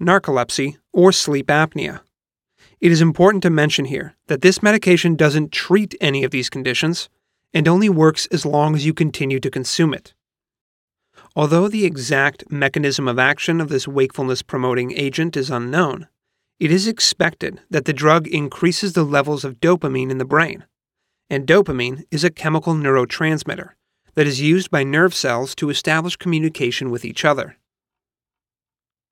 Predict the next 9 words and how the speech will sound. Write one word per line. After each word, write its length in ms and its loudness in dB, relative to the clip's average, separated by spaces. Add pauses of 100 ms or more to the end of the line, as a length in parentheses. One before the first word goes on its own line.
(760)
This 240 2
drug 320 2
was 160 -2
approved 480 -4
by 100 4
the 180 2
F 140 -2
D 220 0
A 240 0